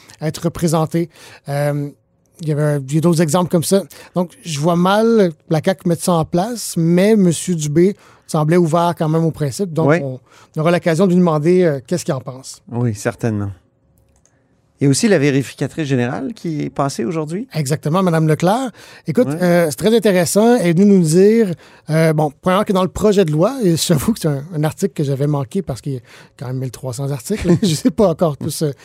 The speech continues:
Speaker 1: lu attentivement.
Speaker 2: Ah, j'ai demandé à tous les parlementaires qui sont critiques en matière de santé, il y en a aucun qui l'avait lu au complet.
Speaker 1: Écoute, je, je, je suis rendu à,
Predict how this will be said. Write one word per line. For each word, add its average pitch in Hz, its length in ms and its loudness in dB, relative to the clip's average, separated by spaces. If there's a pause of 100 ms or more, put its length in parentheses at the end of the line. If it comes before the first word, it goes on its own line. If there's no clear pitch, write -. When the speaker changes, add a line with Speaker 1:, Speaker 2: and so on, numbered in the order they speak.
(320)
Speaker 1:
lu 185 160 2
attentivement. 175 460 -2
Speaker 2:
Ah, - 20 2
j'ai 151 160 2
demandé 156 240 4
à 175 80 2
tous 175 80 0
les 190 80 2
parlementaires 147 720 0
qui 120 240 -8
sont 127 160 -4
critiques 131 340 -8
en 139 60 -6
matière 123 240 -2
de 123 100 0
santé, 110 360 -6
il 180 40 -4
y 165 80 -2
en 131 60 0
a 123 60 0
aucun 135 260 -2
qui 131 100 -6
l'avait 117 240 -2
lu 113 120 -2
au 117 40 -4
complet. 110 340 -8
Speaker 1:
Écoute, 175 280 -2
je, 139 60 -6
je, 165 260 -4
je 151 160 -4
suis 147 160 -4
rendu 160 500 0
à, 147 80 2